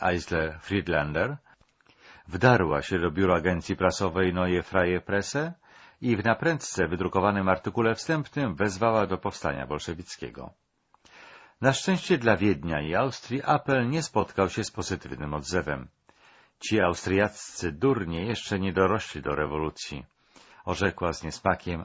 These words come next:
Eisler-Friedlander. A nagłówki w prasie krzyczały tego dnia na cały kraj: „Wiedeń płonie”.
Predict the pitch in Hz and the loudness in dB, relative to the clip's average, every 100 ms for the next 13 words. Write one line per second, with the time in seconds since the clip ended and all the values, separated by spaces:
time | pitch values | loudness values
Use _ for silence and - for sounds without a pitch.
0 | - 92 87 - 87 78 90 85 - 65 | -2 -2 -2 -4 -4 -4 -6 -8 -6 -6
1 | 65 65 - 76 _ _ _ _ _ _ | -6 -8 -8 -12 _ _ _ _ _ _
2 | _ - - - - - 170 175 135 87 | _ -20 -20 -20 -10 0 2 4 2 2
3 | 131 - 98 - 98 95 - 107 - 92 | -2 -2 -6 0 2 2 2 -6 -6 -2
4 | 101 95 110 95 92 76 78 82 92 - | 2 2 0 0 0 -2 -2 0 0 -2
5 | 78 82 117 90 62 - _ _ - 76 | -4 -2 0 0 0 -12 _ _ -16 0
6 | 123 135 113 110 95 - 92 80 64 58 | 4 6 4 -2 -6 -2 0 2 0 -12